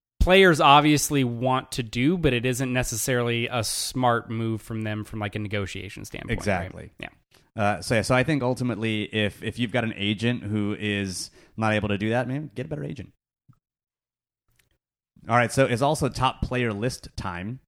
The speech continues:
Speaker 2: Uh, we've got two that have come out. Pete Prisco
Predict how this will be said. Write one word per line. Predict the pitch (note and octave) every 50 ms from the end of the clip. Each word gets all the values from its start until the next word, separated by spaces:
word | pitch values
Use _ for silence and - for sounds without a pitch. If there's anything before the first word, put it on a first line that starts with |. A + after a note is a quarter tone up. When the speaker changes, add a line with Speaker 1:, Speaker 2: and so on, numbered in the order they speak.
| _ - -
Speaker 2:
Uh, | G#2 G2+ G2 G2+ F2+
we've | G#2+ A2+ G#2
got | G2+ A2+ G#2+ - -
two | - - G3 F#3
that | D#3+
have | D3 B2+ -
come | - C#3 C3
out. | B2 B2 - -
Pete | - C#3+ - -
Prisco | - C3 B2 - - B2 A2 G#2